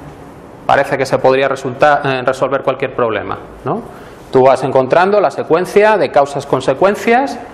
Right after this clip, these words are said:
y con eso sabes cómo funciona el proceso y puedes cambiarlo cuando quieras.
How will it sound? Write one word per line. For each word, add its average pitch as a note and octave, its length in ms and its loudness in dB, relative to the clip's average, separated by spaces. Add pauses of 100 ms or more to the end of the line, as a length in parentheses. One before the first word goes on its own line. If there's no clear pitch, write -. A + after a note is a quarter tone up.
(420)
y C3 100 -2
con B2 180 2
eso F3+ 320 2 (380)
sabes A#2+ 340 2
cómo B2+ 200 -2
funciona C#3 420 0
el C3+ 80 -4
proceso G#3 560 -2
y B2 80 -4
puedes C3+ 500 0
cambiarlo A#2 380 2
cuando D3 220 -2
quieras. A3 440 -4